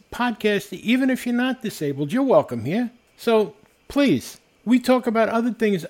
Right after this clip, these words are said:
other than just disability. Look back at our catalog here. <laughs> We, we have a whole bunch of topics. We're a fun group. So make sure you come back, join us, look back, listen.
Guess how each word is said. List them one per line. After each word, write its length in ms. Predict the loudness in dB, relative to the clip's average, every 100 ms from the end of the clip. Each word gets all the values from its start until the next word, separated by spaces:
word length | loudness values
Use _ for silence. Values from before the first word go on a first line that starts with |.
| -2
other 240 | 0 2
than 180 | 0 0
just 320 | 0 -2 0
disability. 760 | -4 0 0 2 0 0 -4 -20 _ _
Look 300 | 0 0 2
back 240 | -2 -2
at 80 | -2
our 100 | -2
catalog 600 | -4 -4 -2 0 -2 -4
here. 240 | -10 -12 -14
<laughs> 100 | _
We, 140 | -2 -2 -2 -4 -2
we 60 | -2
have 160 | -2
a 80 | -4
whole 180 | 2 2
bunch 280 | 4 -2 -2
of 80 | -2
topics. 540 | -2 -2 -10 -16 -18 _ _ _
We're 160 | 4 4
a 40 |
fun 300 | 6 2 4
group. 320 | 6 6 4 _ _
So 180 | -2 2
make 200 | 2 2
sure 160 | 0
you 100 | -2
come 240 | 0 0 0
back, 320 | -4 -6 -10 _ _ -2
join 340 | 2 4 2
us, 220 | 0 -6 _ _ _ _ _
look 260 | -2 -2 0
back, 360 | 0 0 -4 -20 _
listen. 520 | -2 -2 2 0 0